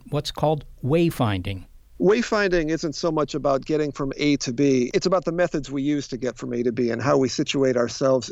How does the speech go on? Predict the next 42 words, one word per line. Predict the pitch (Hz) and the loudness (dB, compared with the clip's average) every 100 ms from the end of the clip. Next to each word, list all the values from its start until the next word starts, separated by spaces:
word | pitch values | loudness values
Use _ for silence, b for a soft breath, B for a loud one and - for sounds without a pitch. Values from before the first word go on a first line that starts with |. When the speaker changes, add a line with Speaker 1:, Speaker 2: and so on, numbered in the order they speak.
| - | -6
Speaker 2:
in | 123 | -4
the | |
world. | 120 135 127 113 | 0 2 4 2
And, | 123 127 B B | -2 -4 B B
and | 190 185 | 2 2
that | 208 - | 0 -2
s-, | - 156 | -4 -2
seems | 214 190 | -2 0
like | 185 | 0
a | 147 | 0
kind | - 180 | -2 -2
of | 139 | 0
opaque | - 143 - 160 - | 0 0 0 -2 0
topic, | 165 170 160 131 | 0 0 0 -2
but | 147 139 | 0 0
it's | 139 - - | 0 -4 0
very, | 185 190 165 | 2 4 2
very | 156 156 | 2 0
important | 135 170 165 131 | -2 -4 -4 -2
to | |
the | 127 | -2
ways | 131 135 127 | 0 0 -2
in | 127 | -8
which | 123 - | -8 -8
we | 120 | -6
see | 143 | -2
the | 120 | 0
world. | 120 151 135 110 | 2 4 4 0
And | 113 | -2
this | 131 | -2
is | 160 | -2
what | 131 135 | 0 -2
mental | 131 135 - | 0 -2 0
maps | 131 131 120 | 0 0 0
do | - 151 | 0 -2
for | - 123 | 0 0
us. | 110 | 0
They | 127 117 | 0 0
improve | 110 143 139 123 | 0 2 4 4
our, | 123 | 2
our | 135 120 | 0 0
wayfinding. | 117 139 - 117 110 110 | 2 0 0 -4 -4 -6